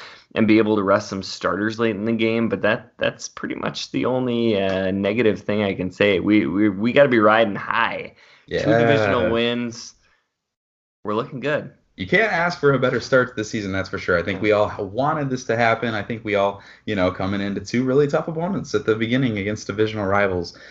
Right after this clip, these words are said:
Speaker 2: uh, you can't ask for a better start. And so we are excited, uh, to turn our attention to the key matchup in this week's game.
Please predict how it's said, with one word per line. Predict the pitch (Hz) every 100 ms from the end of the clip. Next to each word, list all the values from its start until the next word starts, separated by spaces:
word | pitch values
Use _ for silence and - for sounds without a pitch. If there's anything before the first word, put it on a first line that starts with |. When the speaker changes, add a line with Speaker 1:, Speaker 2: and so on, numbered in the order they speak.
| - -
Speaker 2:
uh, | 87 85
you | 92
can't | 90 98 87
ask | 82 -
for | 85
a | 82
better | 82 82
start. | - 82 82 82
And | 82
so | 90
we | 92 110 101
are | 101 101
excited, | 98 98 101 98 98 95 - - - -
uh, | 95 -
to | 92
turn | - 123 131
our | 120 110
attention | 110 - 110 117 113 110
to | - 110
the | 101
key | - 117
matchup | 107 107 107 104
in | 92 92
this | 170 -
week's | 98 90 -
game. | 90 95 135